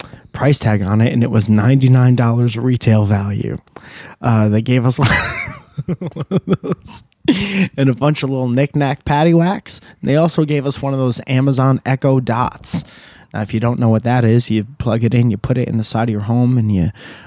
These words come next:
um, you hook it up to the internet, and then you just say stuff, not unlike a Siri situation. You say, "Hey, Alexa, do this,"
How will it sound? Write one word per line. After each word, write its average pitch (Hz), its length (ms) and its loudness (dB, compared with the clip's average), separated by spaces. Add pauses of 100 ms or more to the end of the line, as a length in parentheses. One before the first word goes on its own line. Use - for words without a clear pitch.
(180)
um, 90 420 0 (500)
you 95 360 -4 (840)
hook 123 280 -4
it 123 80 0
up 120 140 -2
to - 120 -12
the - 140 -6
internet, 107 480 2 (400)
and 120 120 0
then 131 140 6
you 123 80 2
just 117 220 -2
say 151 180 0
stuff, - 420 -6
not 123 220 0
unlike 117 300 0
a 113 60 -6
Siri 123 360 -2
situation. - 640 -10
You 113 80 -8
say, 104 220 -6
"Hey, 123 240 -4
Alexa, 135 640 -6 (600)
do 151 560 6
this," 123 600 -4